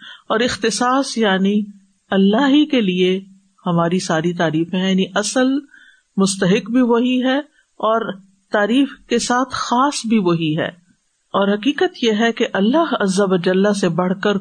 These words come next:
کوئی بھی تعریف کا حقدار نہیں۔ اللہ سبحانہ وتعالیٰ ہر حال میں حمد کیا ہوا اور تعریف کیا ہوا ہے، کیونکہ ہر وہ کام جو اللہ تعالیٰ کرتا ہے، ہر وہ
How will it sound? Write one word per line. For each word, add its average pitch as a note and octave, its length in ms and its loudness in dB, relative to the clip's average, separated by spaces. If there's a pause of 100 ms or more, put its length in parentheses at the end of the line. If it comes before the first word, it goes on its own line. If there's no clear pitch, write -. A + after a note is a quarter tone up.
(140)
کوئی B3 360 4
بھی F3+ 320 0
تعریف F3+ 480 0
کا F3+ 180 0
حقدار D3+ 500 -2
نہیں۔ C#3+ 260 -4 (540)
اللہ G3+ 220 2
سبحانہ F3+ 300 0
وتعالیٰ F3+ 480 0 (220)
ہر A3+ 320 0
حال G3 420 0
میں F#3+ 220 0
حمد F3+ 300 2 (120)
کیا E3 220 0
ہوا E3 260 -2 (460)
اور F3+ 180 -4
تعریف F3 320 2 (140)
کیا D3 200 0
ہوا D#3 260 -6
ہے، - 160 -14 (220)
کیونکہ G#3 440 0
ہر C4+ 360 2
وہ D4+ 180 4
کام A#3+ 320 2
جو A3 100 2
اللہ G3 240 2
تعالیٰ F3 300 0
کرتا D#3 420 -4
ہے، - 100 -10 (360)
ہر C4+ 440 0
وہ C4 160 2